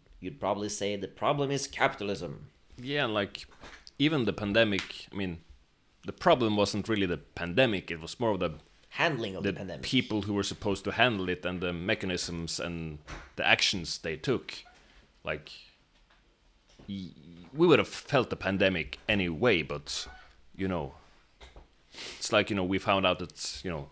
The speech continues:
Speaker 2: one of the big reasons there was a second wave here in Norway of the covid was the government really slacking on the
Speaker 1: Restrictions.
Speaker 2: s-, for, uh,
Speaker 1: Foreign
Speaker 2: big
Speaker 1: workers?
Speaker 2: business to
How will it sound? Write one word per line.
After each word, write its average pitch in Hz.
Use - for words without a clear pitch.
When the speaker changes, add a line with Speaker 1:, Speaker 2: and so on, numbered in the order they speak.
Speaker 2:
one 113
of 101
the 90
big 90
reasons 95
there 90
was 87
a 78
second 92
wave 92
here 82
in 78
Norway 85
of 73
the 73
covid 80
was -
the 76
government 90
really 87
slacking 78
on 80
the 76
Speaker 1:
Restrictions. -
Speaker 2:
s-, -
for, 85
uh, 76
Speaker 1:
Foreign 98
Speaker 2:
big 104
Speaker 1:
workers? 104
Speaker 2:
business 85
to 92